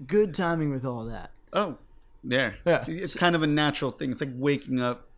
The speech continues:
Speaker 2: every morning at the same time without an alarm clock.
Speaker 1: That's what it is. It's our circadian rhythms are in sync.
Speaker 2: The circadian
Speaker 1: Our
Speaker 2: rhythm.
Speaker 1: periods are in sync.
Speaker 2: Yes.
Speaker 1: Man, we just, we, we are, uh,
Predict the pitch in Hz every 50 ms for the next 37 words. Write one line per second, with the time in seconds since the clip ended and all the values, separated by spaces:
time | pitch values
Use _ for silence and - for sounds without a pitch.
0 | - 143 131 120 120 117 117 117 117 113 113 110 110 - - - 113 110 107 101
1 | - - 107 104 101 101 98 104 104 98 98 95 92 92 95 95 98 98 101 -
2 | - - 170 165 165 - 160 170 160 151 151 139 127 135 - 139 131 123 - 147
3 | 139 131 - 165 165 160 160 160 156 147 151 147 151 147 139 147 143 143 143 139
4 | - - 151 147 147 143 139 135 - - - - - 135 117 - - - 127 -
5 | - 117 117 120 113 117 113 113 113 113 - - - 127 151 165 170 170 165 143
6 | 147 156 156 151 143 - - 147 147 143 143 143 139 - - - - 127 131 120
7 | 165 165 165 160 165 214 240 214 214 220 - - - - 156 160 196 214 - -
8 | 151 165 190 202 - - 170 185 185 175 - - - 131